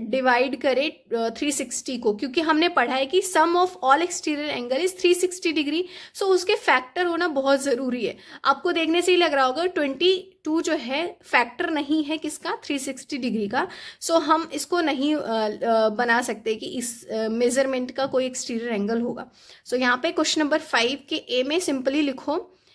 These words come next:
एक्सटीरियर एंगल क्या दिया है यहाँ पे, exterior angle that is twenty two degree। तो हमने अभी एक फॉर्मूला पढ़ा है यहाँ पे, number of side बराबर होता है sum of all exterior angle upon each exterior angle।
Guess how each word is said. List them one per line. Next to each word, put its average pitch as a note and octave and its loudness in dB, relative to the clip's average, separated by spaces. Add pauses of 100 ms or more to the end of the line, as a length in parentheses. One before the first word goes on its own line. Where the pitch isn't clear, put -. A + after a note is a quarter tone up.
(120)
एक्सटीरियर D#4 0
एंगल D4+ 2
क्या C4 -2
दिया C4+ -4
है C4+ -4
यहाँ B3 -6
पे, D4 -10
exterior A#3 -10 (280)
angle B3 -2 (920)
that B3+ 2
is E4 -2 (100)
twenty C4 -2
two A#3 -6
degree। G3 -4 (180)
तो - -8
हमने D4+ 4
अभी F4+ 6
एक F#4 2
फॉर्मूला C#4 0
पढ़ा C4 -4
है C#4 0
यहाँ A3+ -4
पे, E4+ -4 (320)
number C#4 4
of F#4 4
side C#4+ 2
बराबर C4 4
होता B3+ 0
है F#4 0
sum C#4 0
of C#4+ -2
all B3+ -2
exterior C#4+ -4
angle C#4+ -2
upon E4 0
each D#4 2
exterior C4 0
angle। E3+ -6